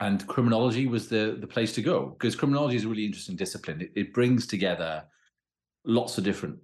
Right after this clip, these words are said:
fields of, of inquiry, lots of different scientific topics. So it will look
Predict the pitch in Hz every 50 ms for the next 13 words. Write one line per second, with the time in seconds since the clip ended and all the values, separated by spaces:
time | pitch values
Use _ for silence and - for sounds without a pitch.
0 | _ _ _ _ _ _ _ - 110 98 90 80 76 73 - - 87 76 - -
1 | - _ - - 82 78 87 80 85 - - 90 82 78 76 78 78 90 87 -
2 | - 95 82 95 - - 78 - - - 104 90 85 82 82 - - - - -
3 | - - 73 - - - - - - - 92 87 85 - - - - - 120 123
4 | 98 113 110 107 107 110 117 123 120 123